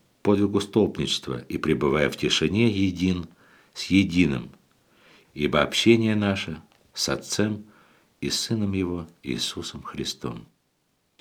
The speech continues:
Иногда же в летние знойные дни видели Феофила в лесу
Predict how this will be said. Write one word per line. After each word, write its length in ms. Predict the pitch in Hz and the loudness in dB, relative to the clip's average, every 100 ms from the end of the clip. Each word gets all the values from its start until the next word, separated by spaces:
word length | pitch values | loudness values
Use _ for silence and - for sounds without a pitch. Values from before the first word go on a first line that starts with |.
| - - - | -20 -20 -4
Иногда 440 | 85 85 101 87 110 | 2 4 4 6 4
же 120 | 98 | 6
в 80 | 92 | 4
летние 380 | 107 110 98 90 | 6 4 4 2
знойные 560 | 82 98 92 80 82 | 4 2 2 2 0
дни 400 | 80 92 107 107 - _ _ - _ - | 0 -2 -4 -6 -12 _ _ -20 _ -4
видели 400 | 71 117 107 101 | 2 4 4 2
Феофила 540 | - 101 98 - 78 | 2 4 4 4 2
в 80 | 69 | 2
лесу 460 | 67 - - 52 | 0 0 -6 -8